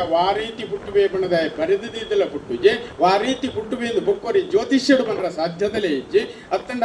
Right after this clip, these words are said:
ಅವಿನ ನಮ್ಮ ಅಂದಾಜು ಮಲ್ಪರ್ಲ ಸಾಧ್ಯತೆ ಇಜ್ಜೆ. ಪುಟ್ಟಿ ಬೊಕ್ಕ ಗೊತ್ತಾವನು ವಾ ರೀತಿ ಪುಟ್ಟುವೆ ಎಂದು.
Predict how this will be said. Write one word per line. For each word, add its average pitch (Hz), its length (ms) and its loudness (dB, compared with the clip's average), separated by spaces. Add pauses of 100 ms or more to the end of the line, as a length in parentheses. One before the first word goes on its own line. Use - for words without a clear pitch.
ಅವಿನ 202 240 2
ನಮ್ಮ 175 120 -6 (100)
ಅಂದಾಜು 208 440 2
ಮಲ್ಪರ್ಲ 160 360 -6 (100)
ಸಾಧ್ಯತೆ 131 420 -10
ಇಜ್ಜೆ. - 260 -20 (720)
ಪುಟ್ಟಿ 180 300 -6
ಬೊಕ್ಕ 180 200 -4 (120)
ಗೊತ್ತಾವನು 123 500 -8
ವಾ 147 100 -2 (140)
ರೀತಿ 190 280 -8
ಪುಟ್ಟುವೆ 120 400 -10
ಎಂದು. 104 140 -16